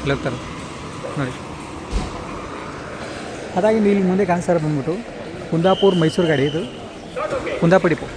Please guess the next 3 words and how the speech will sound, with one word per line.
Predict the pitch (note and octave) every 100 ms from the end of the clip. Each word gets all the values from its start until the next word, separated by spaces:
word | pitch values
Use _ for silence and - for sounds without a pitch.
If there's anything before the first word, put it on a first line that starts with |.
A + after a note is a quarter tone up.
| - - - - - - - - - - - -
ಕುಂದಾಪುರ್, | F3 F3+ F#3 F#3 D#3
ಉಡುಪಿ, | E3 E3+ F#3 G3 D#3+
ಮಂಗಳೂರು, | D#3+ F3 G3